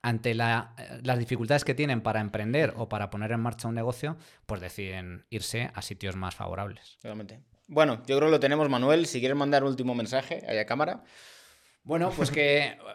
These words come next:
Speaker 1: un placer haber estado
Speaker 2: <laughs>
Speaker 1: contigo, Víctor, y, y participar en tu, en tu canal, y que, mm, simplemente comentar que defended vuestra libertad, es fundamental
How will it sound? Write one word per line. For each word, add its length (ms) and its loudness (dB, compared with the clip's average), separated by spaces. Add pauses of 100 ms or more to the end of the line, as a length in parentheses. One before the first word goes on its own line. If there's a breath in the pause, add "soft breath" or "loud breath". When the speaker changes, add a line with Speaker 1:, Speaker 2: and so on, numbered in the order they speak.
(160)
Speaker 1:
un 140 2
placer 340 8
haber 180 8
estado 840 8
Speaker 2:
<laughs> 20 -10
Speaker 1:
contigo, 460 6
Víctor, 400 6
y, 320 2
y 360 -4
participar 480 0
en 140 -2
tu, 300 -2
en 120 -4
tu 120 -2
canal, 600 0
y 300 -6
que, 580 -2
mm, 680 -12
simplemente 540 -2
comentar 840 -2
que 680 -6 (1000)
defended 460 0
vuestra 320 -2
libertad, 500 -6 (360)
es 340 -10
fundamental 840 -8